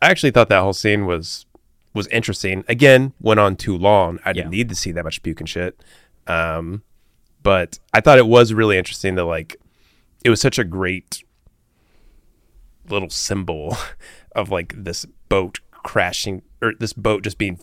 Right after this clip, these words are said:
Speaker 1: filled with all these rich people's vomit and, and excrement just because, like, the captain chose this night, the worst night of all, to have the dinner,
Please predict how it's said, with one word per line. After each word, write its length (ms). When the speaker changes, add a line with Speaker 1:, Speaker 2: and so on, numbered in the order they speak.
Speaker 1:
filled 340
with 140
all 200
these 240
rich 200
people's 460
vomit 640
and, 300
and 520
excrement 580
just 220
because, 360
like, 140
the 80
captain 460
chose 420
this 420
night, 460
the 100
worst 380
night 160
of 100
all, 180
to 80
have 260
the 80
dinner, 520